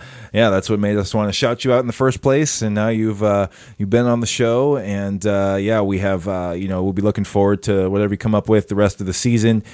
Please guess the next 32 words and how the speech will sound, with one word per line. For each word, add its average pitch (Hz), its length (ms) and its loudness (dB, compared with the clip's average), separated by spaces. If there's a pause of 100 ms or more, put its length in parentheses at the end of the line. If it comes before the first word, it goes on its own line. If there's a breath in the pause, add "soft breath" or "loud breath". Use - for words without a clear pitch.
(220 loud breath)
and, 90 460 -2
uh, 95 100 4
what 95 140 2
you - 80 -10
come 101 160 0
up 98 160 0
with, 95 240 -2
uh, 92 240 2
posting 110 540 2
on, 98 280 -2
uh, 92 240 -4
Canis 113 320 -2
Hoopus 139 460 4
as 92 100 -4
well. 117 400 4 (320 loud breath)
Just 117 200 -4
ama-, 98 280 0
amazing 107 380 2
stuff. 92 340 0
So 101 160 0
everybody 95 300 2
make 95 180 0
sure - 200 -2
you're 92 120 2
out 92 160 0
there 92 160 0
following, 92 560 2
uh, 90 260 0
Jake 95 420 0
at 98 240 0
Jake 104 320 0
Graffs. 101 520 2